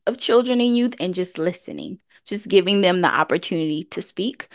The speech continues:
um, because I think we've, uh, we've decided that they don't have much to say, or we, we as-, we assume what they have to say.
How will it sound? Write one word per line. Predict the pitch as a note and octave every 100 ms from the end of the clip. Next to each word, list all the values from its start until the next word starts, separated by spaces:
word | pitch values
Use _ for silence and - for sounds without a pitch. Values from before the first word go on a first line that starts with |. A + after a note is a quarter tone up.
| - - -
um, | E3+ D#3+
because | F3 - - F3+ E3+ E3+ -
I | F3+
think | - G#3 G#3+ - - _
we've, | - E3+ F3 G3+ F#3+
uh, | G3 -
we've | F#3 G#3+
decided | G3+ G3+ G3+ F#3+ F#3 F3+
that | F3+ E3 -
they | F#3
don't | F3+
have | G#3 F#3 E3+
much | E3 -
to | D#3
say, | F3+ F3 F3 F3
or | - E3 E3+
we, | E3+ E3+ -
we | - F3+
as-, | D#3+ - -
we | F#3+
assume | E3+ - F#3+ G3
what | B3+
they | B3+ C4+
have | C4 B3+
to | - C4
say. | A#3+ A#3 B3+